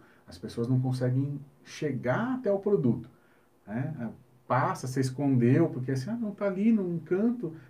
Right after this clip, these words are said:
Como que você fala? Não, não vende, mas você não expôs direito também. É, não fez degustação, ou seja, não fez o, o marketing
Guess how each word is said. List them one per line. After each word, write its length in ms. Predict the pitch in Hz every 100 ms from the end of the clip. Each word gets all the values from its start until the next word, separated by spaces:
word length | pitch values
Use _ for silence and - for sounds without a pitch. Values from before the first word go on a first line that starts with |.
| -
Como 160 | 233
que 60 | 254
você 60 | 226
fala? 180 | 175
Não, 240 | 139 180 247
não 140 | 285
vende, 340 | 214 208 240 135
mas 180 | 117 113
você 180 | 117 120
não 160 | 127
expôs 640 | 135 - - 175 233 - -
direito 440 | 120 120 107 110 -
também. 340 | 117 98 87 - _ - - - - 110
É, 640 | 117 113 110 107 104 101
não 160 | 123 147
fez 160 | 143 135
degustação, 580 | 131 123 - 156 151 156
ou 60 |
seja, 220 | - -
não 120 | 165 254
fez 220 | 302 262
o, 80 | 254
o 260 | - 185
marketing 580 | 170 151 175 - 185 175